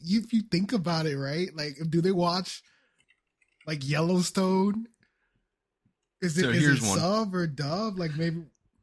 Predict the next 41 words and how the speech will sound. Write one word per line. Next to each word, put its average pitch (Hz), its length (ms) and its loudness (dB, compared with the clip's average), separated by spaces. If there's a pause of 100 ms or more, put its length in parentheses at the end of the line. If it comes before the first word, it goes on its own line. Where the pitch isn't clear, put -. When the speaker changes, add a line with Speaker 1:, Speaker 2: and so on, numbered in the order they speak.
(400)
Speaker 2:
So, 117 560 0 (520)
it, 117 240 -4
uh, 113 240 -2
the 113 140 -2
debate 113 460 0
over 110 320 -2
sub 110 340 -2
versus 110 380 -4
dub 95 300 -2
King 101 220 -2
of 95 60 -2
the 95 100 -2
Hill 95 440 -4
in 98 200 -4
non-American 95 680 -2
countries. 92 600 -8 (300)
And 104 180 -2
then 107 140 0
this 101 100 -2
guy 101 260 2
was 95 160 -4
like, 95 220 -2
"I 101 80 0
can 120 180 0
anecdotally 101 840 -2
confirm. 92 520 -6
My 101 120 0
boss 98 320 -2
is 110 80 -4
Japanese 101 600 -4
and 95 140 -6
loves 92 300 -10
the 90 100 -12
show. 90 380 -8
He 104 120 -8
watches 98 440 -6
it 101 60 -4
in 95 120 -8
English 98 380 -6
without 92 340 -4
subtitles. - 680 -10